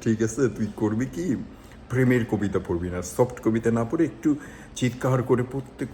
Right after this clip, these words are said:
চিৎকার করে করে প্রত্যেক দিন সকালে একটা কবিতা পড়বি। তো কবিতা পড়লে তোর হবে কি, তোর গলাটা ভালো হবে।" আমি কি, "ঠিক আছে।" তা আমি, "দূর, আমি পারবো না।" তারপরে,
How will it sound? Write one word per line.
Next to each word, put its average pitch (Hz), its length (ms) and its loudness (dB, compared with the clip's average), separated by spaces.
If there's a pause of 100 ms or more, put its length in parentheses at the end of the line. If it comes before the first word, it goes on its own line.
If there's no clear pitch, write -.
(160)
চিৎকার 120 380 -4
করে 123 200 -4
করে 143 160 -4
প্রত্যেক 139 540 -6
দিন 165 180 -2
সকালে 127 480 -2
একটা - 200 -8 (100)
কবিতা 95 340 -2
পড়বি। - 340 -12 (640)
তো 110 100 -4 (100)
কবিতা 135 480 -2
পড়লে 185 240 2
তোর 147 200 0
হবে 135 240 0
কি, 214 160 -2
তোর - 160 -2
গলাটা 87 340 0
ভালো 85 240 -8
হবে।" 85 300 -12
আমি 131 160 -10
কি, 139 80 -10 (100)
"ঠিক 160 180 -6
আছে।" 139 220 -6 (600)
তা 113 60 -2
আমি, 113 140 0
"দূর, 143 220 4
আমি 110 160 4
পারবো 90 280 0
না।" 85 100 -8 (400)
তারপরে, 113 500 8